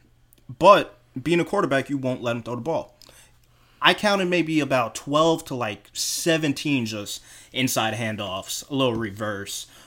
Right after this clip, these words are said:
design Q B run, a little option.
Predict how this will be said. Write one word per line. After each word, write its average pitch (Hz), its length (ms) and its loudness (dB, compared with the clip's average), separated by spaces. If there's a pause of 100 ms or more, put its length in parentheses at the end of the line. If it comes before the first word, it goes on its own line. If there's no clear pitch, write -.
(100)
design 127 380 0
Q 123 180 -4
B 110 140 -6
run, 104 460 -8 (300)
a 156 40 -8
little 139 180 4
option. 101 580 -6